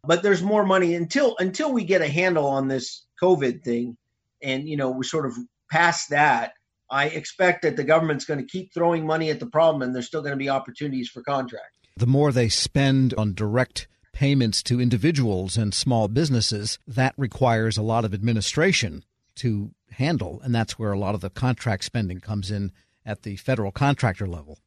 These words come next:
Speaker 1: Right. I mean, that's exactly, look at the S B A thing was just to help the Small Business Administration, you know, administer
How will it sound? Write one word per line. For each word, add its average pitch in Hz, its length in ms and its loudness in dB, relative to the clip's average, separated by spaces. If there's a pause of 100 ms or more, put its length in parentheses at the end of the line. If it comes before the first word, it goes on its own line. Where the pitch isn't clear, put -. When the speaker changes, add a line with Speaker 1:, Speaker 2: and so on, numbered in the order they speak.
(180)
Speaker 1:
Right. 185 240 4
I 165 40 -2
mean, 180 160 2
that's 185 200 2
exactly, 170 400 2
look 170 160 2
at 165 80 0
the 147 140 -4
S 170 140 2
B 151 200 -4
A 175 160 6
thing 127 320 -2
was 127 180 -4
just - 280 -6
to 123 100 -4
help 175 320 -4 (420)
the 139 80 -8
Small 160 280 0
Business 170 420 2
Administration, 120 960 -4 (320)
you 127 120 -8
know, 117 200 -6
administer 135 960 0